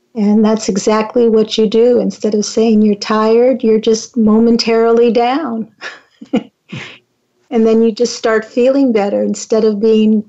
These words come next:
pissed off, you're just a little annoyed.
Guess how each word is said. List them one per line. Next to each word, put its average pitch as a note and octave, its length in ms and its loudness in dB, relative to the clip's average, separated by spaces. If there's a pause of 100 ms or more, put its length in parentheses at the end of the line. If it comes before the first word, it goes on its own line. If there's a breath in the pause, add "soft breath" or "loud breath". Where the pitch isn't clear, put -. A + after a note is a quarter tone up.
pissed A#3 380 -2
off, A3+ 380 -4
you're A3 260 0 (100)
just - 580 -10
a C4+ 60 -6
little A3+ 380 2
annoyed. A3+ 640 0